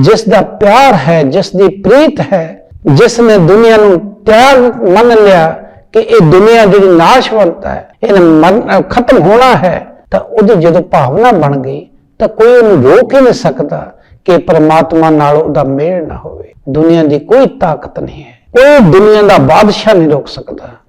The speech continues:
ਇਸ ਕਰਕੇ ਉਹਨਾਂ ਨੇ ਬਹੁਤ ਵੱਡੀ ਗੱਲ ਕਹੀ ਕਿ ਜਿਹੜੇ ਲੋਕ ਇਹ ਗੱਲ ਕਹਿੰਦੇ ਹੈ ਕਿ ਪ੍ਰਮਾਤਮਾ ਦਾ ਨਾਮ ਜਿਹੜਾ ਲਿਆ ਨਹੀਂ ਜਾ ਸਕਦਾ, ਕਿਸੇ ਨੂੰ, ਅਹ,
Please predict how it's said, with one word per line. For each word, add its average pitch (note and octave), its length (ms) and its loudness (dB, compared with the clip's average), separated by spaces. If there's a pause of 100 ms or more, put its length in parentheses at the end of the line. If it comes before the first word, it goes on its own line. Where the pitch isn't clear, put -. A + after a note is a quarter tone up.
(180)
ਇਸ G3+ 200 -4
ਕਰਕੇ D#3 420 -4
ਉਹਨਾਂ D#3 220 -4
ਨੇ D3+ 100 -6
ਬਹੁਤ C#3+ 420 -8
ਵੱਡੀ D#3 420 0
ਗੱਲ C#3+ 200 -2
ਕਹੀ C#3 420 -10 (440)
ਕਿ F#3 60 -4 (100)
ਜਿਹੜੇ F#3 220 2
ਲੋਕ D#3+ 380 0
ਇਹ F3+ 100 0
ਗੱਲ C#3 260 0
ਕਹਿੰਦੇ A3 460 0
ਹੈ - 280 -12 (420)
ਕਿ E3 100 -4
ਪ੍ਰਮਾਤਮਾ C#3+ 720 -4
ਦਾ C#3+ 120 -4
ਨਾਮ C#3+ 500 0
ਜਿਹੜਾ C#3+ 440 -4 (340)
ਲਿਆ D3 340 0
ਨਹੀਂ G3+ 180 2
ਜਾ C#3 180 -2
ਸਕਦਾ, D3 460 -6
ਕਿਸੇ D3+ 300 -6
ਨੂੰ, D3 240 -4 (240)
ਅਹ, D#3 60 0